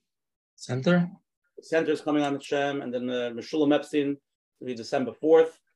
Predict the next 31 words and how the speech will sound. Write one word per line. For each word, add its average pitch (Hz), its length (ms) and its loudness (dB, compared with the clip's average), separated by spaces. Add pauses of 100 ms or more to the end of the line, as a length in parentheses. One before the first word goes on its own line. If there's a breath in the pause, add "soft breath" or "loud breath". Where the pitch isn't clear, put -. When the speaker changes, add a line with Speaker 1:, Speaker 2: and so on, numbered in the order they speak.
(380)
Speaker 2:
So - 180 -14
we 127 80 -2
have 123 80 0
a 120 60 -8
big 135 140 2
lineup, 139 380 0 (160)
tremendous 127 320 -10
topics 135 320 0
coming 131 220 -6
up. 135 220 0
So - 160 -10
please 135 240 -6
join 127 120 2
us 123 120 -8
every 117 100 -4
week. 143 160 0
And 123 120 -2
Hashem, 127 240 -4
as 113 100 -10
soon 147 100 0
as 139 100 0
we 127 140 -8
confirm 135 400 -2
this, - 360 -10 (520)
uh, 127 60 -6
November 127 340 -2
thirteenth, 131 300 -4
we'll 117 100 -6
let 117 160 -4
you 120 80 -10
know, 151 380 0